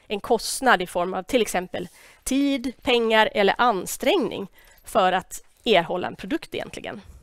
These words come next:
Men den här definitionen var utgångspunkten för företag och då byggde de liksom in värde i sina produkter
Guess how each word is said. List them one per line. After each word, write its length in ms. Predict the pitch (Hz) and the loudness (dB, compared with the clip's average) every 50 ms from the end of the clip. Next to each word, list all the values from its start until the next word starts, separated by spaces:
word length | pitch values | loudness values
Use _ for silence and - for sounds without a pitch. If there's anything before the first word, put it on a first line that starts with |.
| _ - - _ - - - - - - - _ | _ -20 -16 _ -12 -12 -12 -14 -20 -20 -8 _
Men 160 | - 247 254 | 2 4 6
den 140 | 269 269 269 | 6 6 6
här 240 | 302 320 330 330 285 | 8 8 8 8 6
definitionen 680 | 302 294 - 294 277 269 - 254 233 220 214 208 214 | 4 2 2 0 -2 0 0 -2 0 0 0 0 2
var 100 | 208 214 | 0 0
utgångspunkten 800 | 190 233 233 - - 202 190 - - 285 294 - - - 220 208 | 0 0 -2 -4 -6 -10 -6 -2 0 0 0 0 -2 -2 -4 -2
för 220 | - - 214 196 196 | -2 0 0 0 0
företag 600 | - - 240 196 190 180 - - 185 185 - 226 | 2 2 2 4 2 2 -2 -2 -2 -2 -2 -2
och 80 | 220 | -2
då 100 | 202 220 | -2 0
byggde 360 | 202 208 330 320 247 202 220 | 0 2 0 0 2 2 2
de 160 | 214 233 226 247 | 2 2 0 -2
liksom 320 | 247 - - - 285 - - | -4 -4 -4 -4 -4 -4 -2
in 380 | - 311 415 359 277 202 165 - 202 | 2 4 4 4 4 2 -2 -4 -2
värde 420 | 190 208 185 170 170 - - - | 2 4 4 4 2 0 -4 -6
i 80 | 185 180 | -6 -8
sina 300 | - - 185 175 - 175 | -6 -6 -6 -6 -6 -6
produkter 640 | - - 247 311 480 - - - - - - 190 | -6 0 4 4 4 4 2 -8 -10 -10 -10 -10